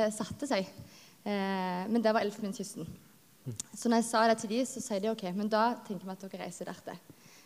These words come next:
Eh, og da ga den der freden som jeg, som ofte, eh, opplevde som at Gud, eh, leder oss inn i av og til, gir oss en fred for ting.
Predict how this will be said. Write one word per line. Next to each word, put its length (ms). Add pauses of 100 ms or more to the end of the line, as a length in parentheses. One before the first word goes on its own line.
(200)
Eh, 480 (460)
og 160
da 260 (100)
ga 160
den 140
der 100
freden 320
som 160
jeg, 160
som 240
ofte, 240 (200)
eh, 520
opplevde 300
som 100
at 160
Gud, 320 (400)
eh, 480 (640)
leder 340
oss 100
inn 120
i 40
av 100
og 20
til, 160 (260)
gir 120
oss 100
en 100
fred 260
for 120
ting. 220